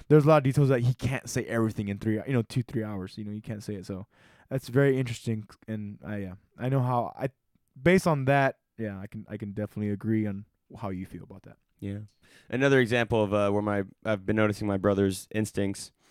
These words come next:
Speaker 2: and, um, uh, you know, in the, this is about to get kinda graphic, but, like, in the book, um, with, with the cannibalism and all that, uh, in the book, the author presents a lot of, um,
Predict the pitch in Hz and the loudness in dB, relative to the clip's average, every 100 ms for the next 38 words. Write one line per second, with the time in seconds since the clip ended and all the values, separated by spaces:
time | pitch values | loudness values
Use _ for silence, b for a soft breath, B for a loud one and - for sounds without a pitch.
0 | b b b b - 107 101 98 92 92 | b b b b -6 -2 0 0 0 -2
1 | 90 98 _ _ _ _ _ _ - - | -4 -6 _ _ _ _ _ _ -20 -18
2 | - - - 110 110 104 - 123 120 107 | -18 -20 -14 -4 -2 0 2 4 4 4
3 | 110 - 113 107 107 101 - 104 101 - | 0 0 0 0 -2 -4 -8 -20 -18 -12
4 | 107 _ - 156 131 101 107 104 92 95 | -12 _ -2 2 2 2 0 -2 -4 -6
5 | - 101 95 98 95 123 120 95 117 110 | -4 -4 -4 -4 0 2 2 4 4 4
6 | - - - 98 98 104 104 - 92 117 | -2 -20 -10 -4 -2 -2 -2 -4 -4 -2
7 | 113 107 104 98 101 98 98 98 95 95 | 0 0 0 0 0 0 0 0 -2 -4
8 | - b b b b b - 117 123 143 | -8 b b b b b -4 -2 2 2
9 | 110 143 143 127 113 123 123 110 110 107 | 2 0 0 -4 -6 -6 -10 -8 -4 -2
10 | 110 - 98 98 107 110 110 107 95 95 | -2 -4 -8 -4 -2 0 2 0 0 -8
11 | - 98 95 92 98 | -8 -4 -2 -4 -6